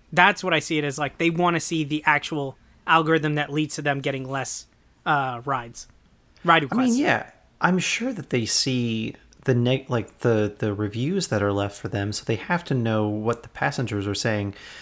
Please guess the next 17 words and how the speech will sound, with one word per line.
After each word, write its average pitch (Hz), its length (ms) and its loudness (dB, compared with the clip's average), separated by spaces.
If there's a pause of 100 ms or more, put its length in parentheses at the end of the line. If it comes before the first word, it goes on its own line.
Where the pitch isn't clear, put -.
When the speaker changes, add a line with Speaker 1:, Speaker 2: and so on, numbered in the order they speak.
(280)
Speaker 2:
And 143 140 -2
I, 139 160 0
I 190 160 2
don't, 202 140 -4 (380)
I 165 100 -2
can't 214 360 0 (280)
imagine 143 680 2
what 135 140 -4
kind 127 300 -2
of, 113 260 -2
like, 107 280 0 (380)
revelation 123 840 2
the 110 160 0
algorithm 117 800 0 (160)
would, 110 520 -4 (380)
would 123 140 0
show. 107 680 2